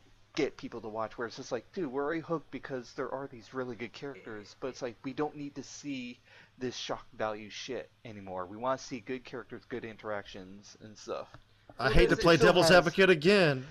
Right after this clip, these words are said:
Speaker 2: but I do really like some of that shock value shit. <laughs>
Speaker 3: No, I mean,
Speaker 2: I
Speaker 3: that's
Speaker 2: do
Speaker 3: not
Speaker 2: really enjoy seeing that, 'cause I do not see it anywhere else. <laughs>
Speaker 3: Well, and that's the, like, that's the thing, is, like, I, like, I watch, I've watched stuff that is ten times worse than Game of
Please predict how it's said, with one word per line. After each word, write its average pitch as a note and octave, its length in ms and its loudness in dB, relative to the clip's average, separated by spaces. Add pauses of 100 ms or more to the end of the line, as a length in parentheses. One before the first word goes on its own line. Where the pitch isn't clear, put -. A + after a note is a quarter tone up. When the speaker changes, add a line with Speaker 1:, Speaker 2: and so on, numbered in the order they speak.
Speaker 2:
but C#3+ 140 6
I C#3+ 120 8
do F3 320 4
really F3 300 6
like F3+ 280 4
some D#3+ 160 0
of D#3 100 0
that D#3 120 4
shock D#3+ 280 4
value E3 300 4
shit. - 520 4
<laughs> - 40 4 (960)
Speaker 3:
No, D4+ 160 -4
I D4+ 140 0
mean, E4+ 160 -2
Speaker 2:
I E3+ 100 8
Speaker 3:
that's D3+ 120 8
Speaker 2:
do G#3 160 8
Speaker 3:
not F3 80 6
Speaker 2:
really F#3+ 260 12
enjoy F#3+ 340 10
seeing F#3+ 440 6
that, B2 220 4
'cause C#3+ 120 0
I D3+ 100 10
do E3 200 4
not F#3+ 220 8
see F#3 240 2
it C3 200 6
anywhere D#3 500 6
else. D3+ 580 8
<laughs> - 640 -2
Speaker 3:
Well, A#3+ 140 -2
and A#3 180 -2
that's A#3 200 0
the, G#3+ 140 2 (100)
like, F#3+ 400 -4
that's G#3 200 -6
the F#3 100 -6
thing, G#3 280 -6
is, D3+ 160 -6
like, D#3 280 -2
I, E3+ 280 0 (140)
like, D3+ 360 -6 (260)
I G3+ 160 0
watch, F3+ 460 -4 (920)
I've F3 240 -2
watched F#3+ 300 -2
stuff D#3+ 240 -4
that D#3 100 -4
is C3+ 120 -10
ten E3+ 140 -6
times C#3 260 -8
worse D3 240 -6
than B2 120 -14
Game B2 200 -10
of F#2+ 80 -20